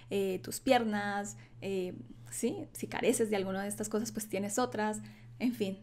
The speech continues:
estás allí. Entonces, ya es perfecto. O sea, estamos en un tiempo perfecto también. Entonces, hay que agradecer más y hay que,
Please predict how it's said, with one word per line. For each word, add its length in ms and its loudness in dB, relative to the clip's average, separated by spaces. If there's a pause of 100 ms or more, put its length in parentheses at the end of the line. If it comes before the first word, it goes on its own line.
estás 300 0
allí. 440 0 (360)
Entonces, 720 0 (520)
ya 100 2
es 120 -4
perfecto. 560 -4
O 280 -16
sea, 80 -10
estamos 360 0
en 100 0
un 140 0
tiempo 320 0
perfecto 480 -4
también. 300 -6 (320)
Entonces, 600 0
hay 140 6
que 100 4
agradecer 460 2
más 340 2
y 80 0
hay 140 -2 (100)
que, 500 0